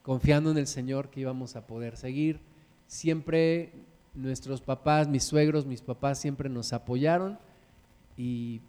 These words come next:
y mis hermanas, y eso fue una bendición también. Y este ya fue el segundo saloncito que rentamos, un saloncito un poco más grande, ahí donde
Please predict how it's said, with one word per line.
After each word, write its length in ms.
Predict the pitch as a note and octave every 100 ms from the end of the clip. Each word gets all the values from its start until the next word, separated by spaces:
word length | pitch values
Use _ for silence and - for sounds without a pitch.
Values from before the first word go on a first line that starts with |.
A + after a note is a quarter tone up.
| -
y 440 | B2 B2 A#2+ A#2 - - _ _ _ -
mis 240 | A#2+ A2+ B2
hermanas, 680 | B2 C#3+ E3 E3 E3 -
y 120 | C3+ C3
eso 160 | C3+
fue 180 | - C3
una 380 | B2+ C3 B2 A2 _ _ _ -
bendición 580 | A2+ A2 A2 - B2+ B2
también. 480 | A#2+ B2 C#3 D3 C#3+ - _ _ _ _ _ _
Y 160 | D#3 E3+
este 200 | F3 F#3
ya 140 | F3+
fue 160 | - F3+
el 80 | F3
segundo 540 | F3 D#3+ E3+ E3+ E3+
saloncito 680 | - D3 D3 C#3+ D#3+ D3 D#3+
que 120 | D3+
rentamos, 680 | D3 D3+ G3 G3 F3+ E3+ - _ _ - _ _ _ _ - -
un 100 | D3
saloncito 540 | D#3 C#3 C3+ D#3 C#3+
un 60 | D3
poco 260 | C#3 C#3 C3+
más 260 | C3+ C3+
grande, 460 | D#3 F3 F3+ G3+ B3 - _ _ _ _ _ _ _ -
ahí 260 | B2 C3+
donde 560 | C#3 C3 A#2+ A#2 A2